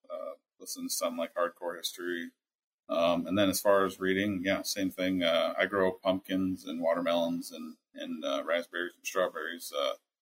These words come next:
as a self-serve and, uh, you pick operation. Um, and I'm always trying to learn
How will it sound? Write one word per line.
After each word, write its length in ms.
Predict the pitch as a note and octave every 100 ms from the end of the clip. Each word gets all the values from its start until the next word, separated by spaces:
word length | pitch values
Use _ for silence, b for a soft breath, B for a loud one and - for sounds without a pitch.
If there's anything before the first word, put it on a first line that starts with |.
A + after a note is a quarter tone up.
| _ _ _ -
as 200 | C2+ -
a 200 | C2+ C2
self-serve 720 | - E2 E2 - E2 E2+ E2+
and, 360 | D2+ C#2+ C2+ C2+
uh, 160 | C2 B1+
you 140 | - F2
pick 260 | - D#2 E2
operation. 720 | D#2+ - E2 E2+ - E2+ - _ _ _ _ _ -
Um, 400 | - - - - _ _ _
and 160 | A#2 A2+
I'm 180 | A2+ G2
always 240 | F#2 F2+
trying 220 | - F#2
to 100 | F2+
learn 400 | F2 F2 F2 F2